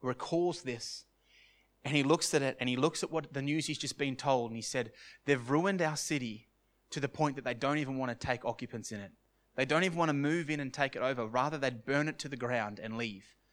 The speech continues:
because they were so disgusted by how bad the land had come." So Nehemiah starts realizing that, that there was a promise that was made, that God said, "If, if you do not listen to the things that I tell you, if you do not choose my ways,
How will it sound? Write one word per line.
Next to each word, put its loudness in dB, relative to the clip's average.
because -2
they 4
were 0
so 0
disgusted -4
by 0
how 0
bad 2
the -4
land -4
had -10
come." -10
So 4
Nehemiah 4
starts 4
realizing 2
that, 0
that 0
there 4
was 2
a -4
promise 0
that 0
was -6
made, -4
that -2
God 6
said, 2
"If, -6
if -6
you -8
do -2
not -2
listen -6
to -16
the -4
things -2
that 0
I 2
tell -4
you, -4
if -14
you -4
do -4
not -2
choose -2
my 2
ways, -4